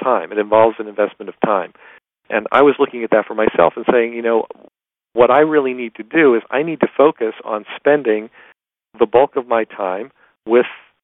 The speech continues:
my clients, you know, with my best clients. For Inner Circle members, that's you. <laughs> I mean, this means you, right? And, uh,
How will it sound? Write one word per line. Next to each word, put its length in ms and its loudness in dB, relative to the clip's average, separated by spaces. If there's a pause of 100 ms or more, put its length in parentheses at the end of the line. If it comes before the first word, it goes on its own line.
(100)
my 100 2
clients, 420 -2 (200)
you 80 -12
know, 80 -8
with 180 -2
my 80 4
best 260 0
clients. 460 -4
For 160 0
Inner 220 2
Circle 280 0
members, 260 -6
that's 200 0
you. 280 2
<laughs> 40 -6
I 180 0
mean, 140 -2
this 180 -2
means 280 -6
you, 240 0
right? 260 -2 (380)
And, 260 2
uh, 60 6